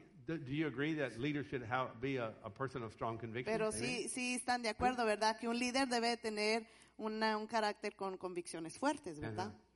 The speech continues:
Speaker 1: I know Judy agrees with that, don't
Speaker 2: Yo
Speaker 1: you,
Speaker 2: sé que
Speaker 1: Judy?
Speaker 2: Judy es la primera en saltar y decir amén.
Speaker 1: You have to, you, you, otherwise, you, how can you lead if you don't,
Speaker 2: Si no,
Speaker 1: you're not a person of strong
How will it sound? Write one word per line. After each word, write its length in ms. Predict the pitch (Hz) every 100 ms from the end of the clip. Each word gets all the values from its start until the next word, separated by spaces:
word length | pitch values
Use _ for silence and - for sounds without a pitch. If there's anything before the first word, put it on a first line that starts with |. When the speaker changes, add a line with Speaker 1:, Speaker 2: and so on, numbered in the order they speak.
| _ _
Speaker 1:
I 40 | 113
know 120 | 117
Judy 300 | 107 120 117
agrees 300 | 104 110 104
with 80 | 110
that, 160 | 113 127
don't 100 | 120
Speaker 2:
Yo 80 |
Speaker 1:
you, 60 | 196
Speaker 2:
sé 120 | 208
que 160 | - 196
Speaker 1:
Judy? 260 | 196 196
Speaker 2:
Judy 160 | 202 202
es 100 | 190
la 120 | 196
primera 480 | - 185 180 180 180
en 120 | 175
saltar 380 | - 180 175 175
y 80 | 180
decir 300 | 165 165 170
amén. 320 | 160 147 202 _ -
Speaker 1:
You 100 | 165
have 300 | 113 139 170
to, 80 | 131 123
you, 160 | 175 - 135
you, 160 | 202 - - 127
otherwise, 400 | 214 143 127 123
you, 120 | 151 117 -
how 80 | 131
can 160 | 165
you 80 | 156
lead 260 | 139 196 180
if 100 | 107
you 60 | 123
don't, 180 | 139 - -
Speaker 2:
Si 140 | - 214
no, 200 | 214 240
Speaker 1:
you're 80 | 139
not 160 | 147
a 20 |
person 240 | - 156 156
of 80 | 139
strong 240 | 165 165